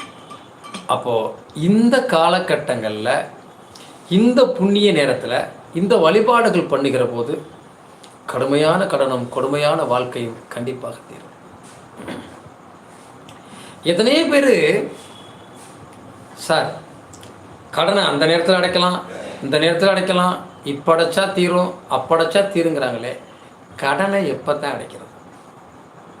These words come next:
எந்த நேரத்துல கடன் கொடுத்தா தீரும்?" நம்முடைய கர்ம பயன்தான்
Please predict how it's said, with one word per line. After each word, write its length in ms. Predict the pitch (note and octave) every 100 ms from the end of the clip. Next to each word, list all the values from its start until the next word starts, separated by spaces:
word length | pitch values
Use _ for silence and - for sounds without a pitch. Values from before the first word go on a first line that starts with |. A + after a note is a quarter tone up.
| - - - - - - -
எந்த 520 | D3 G3+ A3 A#3 B3+
நேரத்துல 480 | G#3 F#3+ F#3 G3 F3
கடன் 320 | C#3 C#3+ C3
கொடுத்தா 200 | C3 C3+
தீரும்?" 340 | A2+ G#2+ - - C#5+ - - - - - - - - - - - - - - - - - - - - - - - - - - - - -
நம்முடைய 380 | C3 D#3 D3 C#3+
கர்ம 380 | D3 F3 G#3+ -
பயன்தான் 680 | D#3+ C#3+ C3 C#3+ A#2 A2+